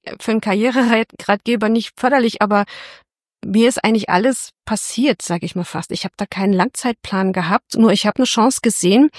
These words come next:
Das war in den, in, nach dem Studium, als ich gemerkt hab, dass es doch nicht schlecht ist, wenn man sich gut mit den Geschäftsführern stellt, wenn man auch die Sonderaugaben übernimmt,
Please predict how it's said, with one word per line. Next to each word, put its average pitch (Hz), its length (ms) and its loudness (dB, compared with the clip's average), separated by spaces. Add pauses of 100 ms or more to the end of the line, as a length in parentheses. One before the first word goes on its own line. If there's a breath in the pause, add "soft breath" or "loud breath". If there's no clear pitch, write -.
(360 loud breath)
Das 220 180 0
war 214 320 4
in 214 140 2
den, 196 160 2
in, - 480 0
nach 202 160 0
dem 214 100 0
Studium, 254 680 2
als - 180 0
ich 214 100 -10
gemerkt 220 400 0
hab, 226 280 0
dass 214 160 -2
es - 160 -8
doch - 180 -4
nicht 247 220 2
schlecht - 340 -2
ist, - 260 -4
wenn 226 140 2
man 214 160 4
sich 202 200 -4
gut - 200 -6
mit 220 160 -2
den 208 180 2
Geschäftsführern 247 600 -2
stellt, 247 340 -2 (840)
wenn 220 200 0
man 214 220 2 (360 loud breath)
auch 220 140 -2
die 214 140 -2
Sonderaugaben 214 840 0
übernimmt, 190 480 0